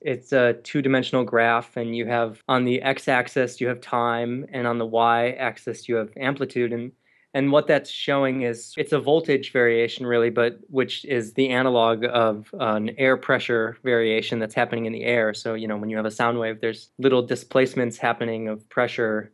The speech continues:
above or below the standard atmospheric pressure that's in the room at the time. So you end up with these voltages that are going up and down between one and negative one. You get this sort of waveform outline that you see when you see a waveform.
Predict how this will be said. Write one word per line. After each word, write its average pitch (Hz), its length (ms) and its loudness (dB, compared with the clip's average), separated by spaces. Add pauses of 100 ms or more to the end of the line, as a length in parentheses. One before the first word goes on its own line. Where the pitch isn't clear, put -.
(140)
above 127 400 2
or 123 80 2
below 117 680 2 (100)
the 110 480 0 (160)
standard 117 640 -2
atmospheric 120 500 -2
pressure 113 260 -2
that's 107 200 -4
in 117 80 -2
the 107 80 -2
room 113 160 0
at 107 80 -4
the - 60 -20
time. 107 400 -2
So 151 240 2
you 147 180 2
end 170 160 2
up 160 100 2
with 156 140 -4
these 135 240 -2
voltages 127 720 2 (100)
that 123 320 0
are 131 160 0
going 131 280 2
up 139 160 -2
and 135 120 0
down 135 260 2
between 123 600 -6
one 120 200 -2
and 117 120 -2
negative 120 400 0
one. 113 400 -2 (180)
You 143 80 0
get 139 60 -6
this 139 180 0
sort 147 180 2
of 131 100 0
waveform 139 520 2
outline 120 720 0 (160)
that 117 340 0
you 139 140 -10
see 120 380 -2
when 117 120 -2
you 117 80 -6
see 123 160 -6
a 123 80 2
waveform. 120 520 2